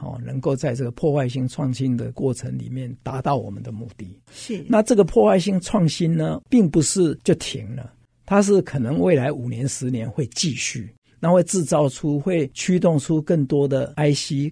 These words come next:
Speaker 1: 甚至更重要的是异质整合或是高端封测的大机会。五个破坏式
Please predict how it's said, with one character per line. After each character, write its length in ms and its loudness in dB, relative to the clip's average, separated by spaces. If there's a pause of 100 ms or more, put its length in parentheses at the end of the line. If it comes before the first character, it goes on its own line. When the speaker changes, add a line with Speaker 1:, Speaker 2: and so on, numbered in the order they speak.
(120)
Speaker 1:
甚 180 2
至 140 0
更 280 6
重 280 4
要 200 0
的 140 -8
是 320 -8
异 140 -2
质 200 -8
整 280 -8
合 200 -8
或 140 -2
是 140 -4
高 260 -2
端 240 -2
封 240 -4
测 240 -6
的 180 -16
大 200 -2
机 280 -6
会。 240 -10 (680)
五 200 4
个 120 8
破 320 6
坏 200 4
式 320 -6